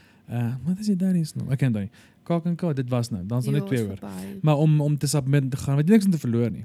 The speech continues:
Speaker 1: Maar either way,
Speaker 2: Exactly.
Speaker 1: daar's soveel theaters hier goed landwyd en jy het nou TikTok aan jou
Speaker 2: Ja.
Speaker 1: kant, so jy kan net so wel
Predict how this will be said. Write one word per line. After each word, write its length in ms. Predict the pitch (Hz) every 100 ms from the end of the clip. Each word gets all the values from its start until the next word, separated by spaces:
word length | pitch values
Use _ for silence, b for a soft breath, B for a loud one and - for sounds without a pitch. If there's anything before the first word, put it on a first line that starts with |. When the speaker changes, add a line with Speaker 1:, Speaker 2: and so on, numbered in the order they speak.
| -
Speaker 1:
Maar 140 | 156 156 175
either 220 | 220 202
way, 120 | 151 151
Speaker 2:
Exactly. 20 | 147
Speaker 1:
daar's 180 | 175
soveel 200 | 196 220
theaters 400 | 202 139 117 135
hier 100 | 139
goed 180 | - 127
landwyd 460 | 113 117 120 120 117
en 340 | 123 127 117 107
jy 60 | 123
het 100 | 131
nou 120 | 143
TikTok 320 | 139 131 139
aan 60 | 135
jou 80 | 123
Speaker 2:
Ja. 40 |
Speaker 1:
kant, 200 | 135 131
so 100 | 123
jy 60 | 131
kan 100 | 131
net 120 | 135
so 80 | -
wel 240 | 143 131